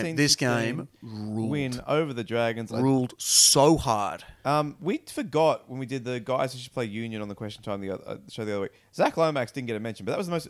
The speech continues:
Speaker 1: inside centre rugby union pass I've ever
Speaker 2: <laughs>
Speaker 1: seen for that Matt
Speaker 2: Lovely,
Speaker 1: Fino
Speaker 2: lovely
Speaker 1: try.
Speaker 2: tight spiral,
Speaker 1: And
Speaker 2: wasn't
Speaker 1: then I
Speaker 2: it?
Speaker 1: had the, I had the Vietnam flashbacks of, um, Dylan Walker, Corey Oates when Fino was
Speaker 2: <laughs>
Speaker 1: ragdolling poor old Donnie Burns over the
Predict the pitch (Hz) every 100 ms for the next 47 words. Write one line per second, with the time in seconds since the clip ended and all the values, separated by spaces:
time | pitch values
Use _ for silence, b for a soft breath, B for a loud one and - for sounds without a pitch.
0 | - 156 175 170 147 135 135 131 131 113
1 | 120 117 117 117 117 107 120 113 95 -
2 | - 165 - 254 - - 117 - - 240
3 | - 247 - 123 120 120 117 175 254 185
4 | 123 151 208 185 - 147 131 - 131 175
5 | 165 127 160 143 147 151 143 127 131 127
6 | 139 147 131 117 110 113 110 104 117 104
7 | - 104 - 107 101 98 98 - _ 123
8 | 127 117 113 107 110 - 117 104 104 90
9 | - - - 110 110 120 117 113 107 104
10 | 104 101 - 165 170 190 - - - _
11 | _ _ - 123 123 120 123 117 110 104
12 | - 117 110 101 110 107 98 101 101 98
13 | - 110